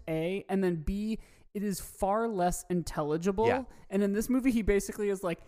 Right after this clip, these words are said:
Speaker 1: "Hey, Shaggy, let's go over here."
Speaker 2: Well, and it's
Speaker 1: <laughs>
Speaker 2: also, like, normally when he talks, it seems like Shaggy can understand him and s-, and,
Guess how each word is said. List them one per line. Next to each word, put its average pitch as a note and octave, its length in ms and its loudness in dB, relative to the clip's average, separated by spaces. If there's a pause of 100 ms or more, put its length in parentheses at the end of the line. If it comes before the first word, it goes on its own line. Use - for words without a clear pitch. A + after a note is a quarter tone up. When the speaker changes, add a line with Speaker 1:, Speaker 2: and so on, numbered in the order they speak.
Speaker 1:
"Hey, A3 280 2
Shaggy, D#3 500 2
let's E3+ 240 2
go F3 240 8
over E3 180 6
here." E3+ 280 4
Speaker 2:
Well, G#3+ 100 12
and G3+ 80 8
it's - 120 6
Speaker 1:
<laughs> - 20 8
Speaker 2:
also, A3 260 6
like, G3+ 240 2
normally D3+ 360 2
when C#3 120 0
he D3+ 100 0
talks, B2 400 0
it - 120 -6
seems B2+ 400 -6
like A2 340 0
Shaggy A#2+ 460 0
can C3+ 160 -6
understand C#3 640 -4
him D3+ 300 -4
and A#2 120 -4
s-, - 260 -10
and, A#2+ 200 -2